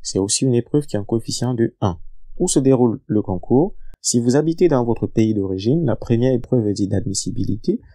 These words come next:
se déroule soit à l'ambassade de France, soit au consulat, soit dans un institut français ou même à Campus France. Pour les médecins étrangers qui habitent déjà en France pour une raison autre que celle,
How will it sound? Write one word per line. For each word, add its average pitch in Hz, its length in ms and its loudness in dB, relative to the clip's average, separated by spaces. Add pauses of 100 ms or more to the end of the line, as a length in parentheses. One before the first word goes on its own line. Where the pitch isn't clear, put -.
(120)
se - 140 -2
déroule 113 420 2
soit - 240 2
à 147 40 4
l'ambassade 113 500 2
de 92 80 0
France, 147 320 0
soit - 160 0
au 95 40 2
consulat, 98 540 0 (300)
soit 147 280 2
dans 107 220 2
un 104 160 2
institut 123 440 -2
français 110 520 0
ou 113 80 -4
même 110 220 -2
à - 240 -4
Campus 110 320 -4
France. - 420 -6 (320)
Pour - 140 -2
les 107 80 4
médecins 123 320 0
étrangers 131 400 0
qui - 200 -6
habitent 143 380 -2
déjà 110 260 0
en 92 120 -10
France 135 280 -2
pour 95 200 0
une 90 80 -4
raison 113 400 0 (360)
autre 127 280 2
que - 180 -2
celle, 101 420 2